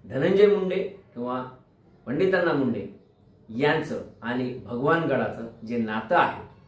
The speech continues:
ते त्यांच्या आजोबा पणजोबापासूनचं आहे. धनंजय मुंडे यांच्या आई यांचं जे माहेर आहे, त्या माहेरला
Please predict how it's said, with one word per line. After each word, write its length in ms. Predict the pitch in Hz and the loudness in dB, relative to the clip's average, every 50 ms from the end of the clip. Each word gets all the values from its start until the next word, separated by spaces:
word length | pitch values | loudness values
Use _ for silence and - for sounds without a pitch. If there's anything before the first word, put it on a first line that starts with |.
| _ - - | _ -8 -4
ते 360 | 165 - - - - - - - - | -2 -2 -2 -2 -6 -10 -16 -16 -10
त्यांच्या 380 | - 123 127 123 127 139 135 139 135 - | -8 -6 -4 -4 -4 -4 -4 -4 -6 -6
आजोबा 380 | 120 123 127 139 131 127 139 | -6 -4 -4 -2 -2 -2 -2
पणजोबापासूनचं 960 | 139 139 131 127 120 117 117 123 117 107 107 107 104 98 95 101 95 92 95 - | -2 -2 -2 -4 -2 -2 -2 0 0 -2 -2 -4 -6 -8 -10 -12 -12 -12 -12 -12
आहे. 160 | - - - - - - - - - 113 | -14 -14 -18 -20 -20 -20 -20 -16 -10 -6
धनंजय 300 | 120 139 147 151 147 147 | -2 0 0 2 2 2
मुंडे 420 | 139 139 135 131 131 135 131 123 | 2 2 2 0 0 0 2 2
यांच्या 340 | 117 113 117 113 113 110 104 | 0 0 0 0 -2 -4 -6
आई 260 | - - 123 143 123 - - - - - - - - - - - - - - - - - - - - - - - - - - - - - 131 | -4 -2 2 2 2 0 -2 -6 -12 -16 -18 -20 -20 -20 -20 -20 -20 -20 -20 -20 -20 -20 -20 -20 -20 -20 -20 -20 -20 -20 -20 -18 -12 -6 -4
यांचं 300 | 131 135 139 - 131 131 | -2 0 0 0 0 0
जे 120 | - 120 | 0 0
माहेर 380 | 107 110 117 123 143 165 170 156 | 0 0 0 2 4 4 4 4
आहे, 200 | 127 - - - - - - - - - - - - - - - - | 4 0 -4 -10 -14 -16 -20 -20 -20 -20 -20 -20 -20 -20 -20 -12 -6
त्या 280 | 139 139 139 143 143 143 - - - - - - - - | -2 0 2 2 0 -2 -6 -10 -18 -20 -20 -20 -14 -8
माहेरला 640 | 107 110 123 123 - 151 160 165 156 147 127 98 | -4 -4 -2 -2 2 4 4 4 4 4 0 0